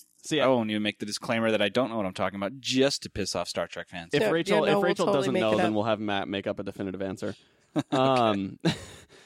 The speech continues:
Speaker 1: Rachel, in Star Trek, in that universe, is Starfleet the only authority that can travel into space from Earth, or can you just get a spaceship and fly out?
Speaker 3: I, well, only for Earth.
Speaker 1: Yeah.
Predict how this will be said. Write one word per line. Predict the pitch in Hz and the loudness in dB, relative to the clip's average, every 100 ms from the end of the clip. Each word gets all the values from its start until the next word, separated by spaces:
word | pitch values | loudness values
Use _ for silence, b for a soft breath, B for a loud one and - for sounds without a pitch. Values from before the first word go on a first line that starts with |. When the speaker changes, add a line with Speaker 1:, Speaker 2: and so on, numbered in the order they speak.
| B B - | B B -12
Speaker 1:
Rachel, | - 147 175 165 131 | -6 -2 0 2 0
in | 147 156 | 2 0
Star | - - 139 131 | -2 0 0 0
Trek, | - 123 98 - - | 0 0 0 -4 -4
in | 113 113 | -2 0
that | 117 | 0
universe, | 117 110 101 101 95 - - _ | 2 0 2 0 0 -6 -14 _
is | 123 117 | -2 -2
Starfleet | - - 139 147 165 160 - | -2 -2 -2 0 0 -2 0
the | 165 - | -4 0
only | 120 131 | 2 2
authority | 123 113 117 113 117 | 0 0 0 2 2
that | 107 - | 0 -2
can | - - 101 127 | -8 -8 -2 -2
travel | 139 143 131 131 135 135 135 | -2 0 0 0 2 2 0
into | 135 131 | 0 -2
space | 127 135 135 | -2 -2 -2
from | - 127 | -2 0
Earth, | 131 147 - | 0 0 -2
or | 110 107 101 | 0 2 0
can | - 117 | -2 0
you | 107 | 0
just | 104 101 | 0 -4
get | 110 98 | -2 0
a | 98 - - | 0 -4 -10
spaceship | - 98 92 98 90 | -4 -4 -2 -6 -6
and | - - - | -8 -8 -10
fly | - 82 80 | -10 -6 -6
out? | 92 - _ _ _ _ - - | -6 -10 _ _ _ _ -20 -12
Speaker 3:
I, | - 214 214 _ _ | -2 0 -2 _ _
well, | 214 208 214 | -4 -2 -2
only | 208 220 202 | -2 0 -2
for | - 175 | -2 -4
Earth. | - 208 240 180 226 - - - _ _ _ _ _ _ _ | 0 2 2 0 -2 -8 -20 -20 _ _ _ _ _ _ _
Speaker 1:
Yeah. | 165 139 - | -2 -2 -4